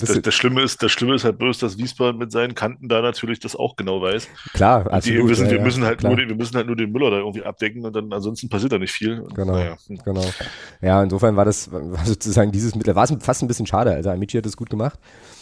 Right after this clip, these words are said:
Speaker 2: äh, wenn er dann, wenn er dann dran war. Aber, ähm, na gut, wenn er dann halt in der Mitte,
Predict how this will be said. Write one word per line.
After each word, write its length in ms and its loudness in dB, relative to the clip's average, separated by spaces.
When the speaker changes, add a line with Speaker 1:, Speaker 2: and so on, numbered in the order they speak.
Speaker 2:
äh, 180 2
wenn 100 2
er 60 4
dann, 260 0
wenn 100 0
er 80 2
dann 160 2
dran 160 2
war. 200 4
Aber, 360 0
ähm, 300 -2
na 120 -4
gut, 180 -2
wenn 80 -2
er 80 -2
dann 80 0
halt 160 0
in 60 -4
der 80 0
Mitte, 280 -2